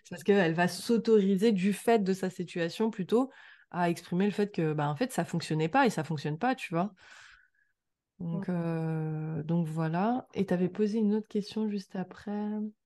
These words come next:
Speaker 2: sur la
Speaker 1: Ah.
Speaker 2: dépression postpartum.
Speaker 1: Oui, oui, bien sûr, la dépression du postpartum.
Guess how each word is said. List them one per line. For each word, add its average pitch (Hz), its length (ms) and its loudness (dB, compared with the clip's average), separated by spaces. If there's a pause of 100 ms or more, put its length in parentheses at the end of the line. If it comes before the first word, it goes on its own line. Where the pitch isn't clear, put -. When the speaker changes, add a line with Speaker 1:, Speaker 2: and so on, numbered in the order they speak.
(180)
Speaker 2:
sur 190 180 -2
la 180 80 6
Speaker 1:
Ah. 175 40 2
Speaker 2:
dépression 180 460 -2
postpartum. 180 640 0 (520)
Speaker 1:
Oui, 196 180 4
oui, 226 140 4
bien 165 160 0
sûr, 214 200 -2
la 175 120 2
dépression 151 400 -4
du 160 100 -2
postpartum. 165 720 0